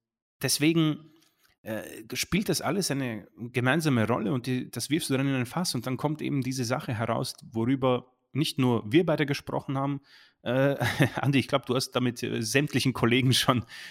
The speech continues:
äh, drüber gesprochen. Die Ratings gehen runter, ähm, das Produkt wird langweilig. Viele können sich damit nicht mehr identifizieren. Diesen Satz lese ich sehr oft, dass W W E mir nicht mehr das gibt, was ich brauche.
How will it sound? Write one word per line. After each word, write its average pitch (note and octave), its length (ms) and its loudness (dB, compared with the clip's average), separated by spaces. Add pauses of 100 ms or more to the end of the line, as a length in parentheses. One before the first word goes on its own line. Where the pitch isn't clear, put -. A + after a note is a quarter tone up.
(120)
äh, A#2+ 220 2
drüber A#2+ 240 2
gesprochen. B2 560 0 (180)
Die G2 80 -2
Ratings D#3 420 4
gehen C3+ 200 4
runter, C3+ 500 0 (420)
ähm, G#2 400 -2
das - 140 -6
Produkt C#3+ 420 -2
wird A2+ 140 0
langweilig. B2+ 560 2
Viele F3+ 500 2 (140)
können C3 300 2
sich B2 160 -4
damit C3 280 0
nicht C3 200 -2
mehr B2 160 0
identifizieren. A#2+ 800 0
Diesen A#2+ 200 0
Satz A#2 260 -4
lese A#2 240 0
ich - 100 -4
sehr - 180 -2
oft, - 300 -4
dass - 240 -6
W A2+ 140 0
W A#2+ 40 0
E A#2 140 0
mir A#2 140 4
nicht A#2 180 0
mehr A2 120 -2
das A#2+ 200 -6
gibt, - 180 -10
was G#2+ 160 -6
ich - 140 -12
brauche. A#2+ 460 2